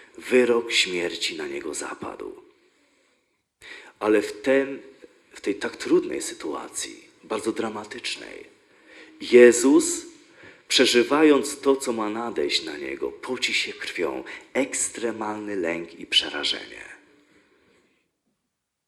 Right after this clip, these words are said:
W tym czasie jego najbliżsi, zamiast być przy nim, idą spać.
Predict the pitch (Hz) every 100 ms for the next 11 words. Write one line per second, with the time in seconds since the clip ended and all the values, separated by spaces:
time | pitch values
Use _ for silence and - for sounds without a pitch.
0 | _ _ _ _ _ _ _ - - -
1 | 123 117 143 143 110 107 110 104 101 -
2 | 127 - - 98 87 78 - - - -
3 | - - - - - - _ _ _ _
4 | _ _ _ _ _ _ _ _ _ -
5 | 107 95 - - - - - - -